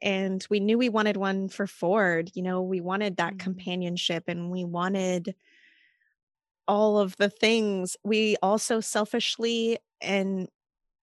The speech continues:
Speaker 1: you know, I'm not sure what else to call it. Maybe some other parents won't like hearing this, but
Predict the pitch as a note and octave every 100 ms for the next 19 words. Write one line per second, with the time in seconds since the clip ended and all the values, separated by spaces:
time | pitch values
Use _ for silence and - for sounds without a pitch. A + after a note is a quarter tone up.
0 | _ _ _ - - _ F3+ - _ -
1 | G3+ G3 G3+ G3 - - G#3 G3+ G3 -
2 | F#3+ - F#3+ G3+ B3 - - G3 F#3+ G3
3 | - F#3+ F#3+ F#3 G3 F#3+ - F#3+ F#3+ G3
4 | G#3 F#3+ A3 A3+ A3+ - F#3